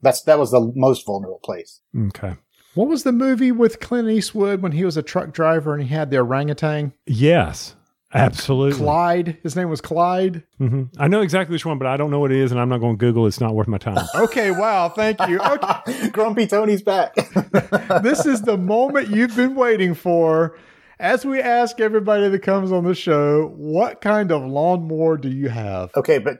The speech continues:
Speaker 1: before we, before I answer the question, do you remember when you guys had Martin Wallace on it? He was like, "What are you asking me about?" Right? He had no
Speaker 3: Exactly,
Speaker 1: clue.
Speaker 3: yes. And he said, like, sheep.
Speaker 1: <laughs>
Speaker 3: Yeah.
Speaker 1: And then you had, uh,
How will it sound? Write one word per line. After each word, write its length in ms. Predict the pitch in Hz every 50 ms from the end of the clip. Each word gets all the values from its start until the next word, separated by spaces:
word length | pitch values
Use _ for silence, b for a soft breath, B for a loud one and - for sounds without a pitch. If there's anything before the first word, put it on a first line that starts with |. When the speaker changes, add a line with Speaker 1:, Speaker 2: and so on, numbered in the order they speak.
| - -
Speaker 1:
before 420 | - 147 156 - - 160 175 190 185
we, 200 | 170 170 180 -
before 280 | 143 139 123 - 160 156
I 80 | 156 170
answer 180 | 156 - 170
the 80 | 156 156
question, 500 | - - 160 143 - - 104 98 101 - _ - 143
do 80 | 123
you 60 | 139
remember 180 | 147 156 160 156
when 140 | 160 160 156
you 60 | 151
guys 200 | 156 156 147 139
had 160 | - 143 135
Martin 300 | 135 131 143 139 135 123
Wallace 400 | 123 123 123 139 127 117 - -
on 160 | 113 95 92
it? 60 | - -
He 100 | 117 135
was 80 | 135 117
like, 140 | 127 -
"What 120 | 117 143 170
are 40 | 190
you 100 | 151 120
asking 400 | 113 127 - - - - 110 104
me 80 | 98
about?" 320 | 92 87 - - - - - - - -
Right? 220 | 131 120 131 131
He 80 | 131 156
had 160 | 160 147 143
no 140 | 143 151 165
Speaker 3:
Exactly, 320 | 165 139 117 110 170 - 101
Speaker 1:
clue. 80 | 104
Speaker 3:
yes. 500 | 120 127 123 104 90 - - - - - _
And 100 | - 143
he 120 | 143 170 185
said, 180 | 175 - 196 156
like, 220 | 147 147 139 127
sheep. 480 | 117 - - - 175 165 127 117 - - -
Speaker 1:
<laughs> 140 | 113 -
Speaker 3:
Yeah. 160 | 135 117 117 101 -
Speaker 1:
And 260 | 190 - 175 165 156
then 140 | 160 170 185
you 140 | 185 185 -
had, 280 | 156 151 147 147 143 139
uh, 420 | 131 131 131 127 123 120 117 107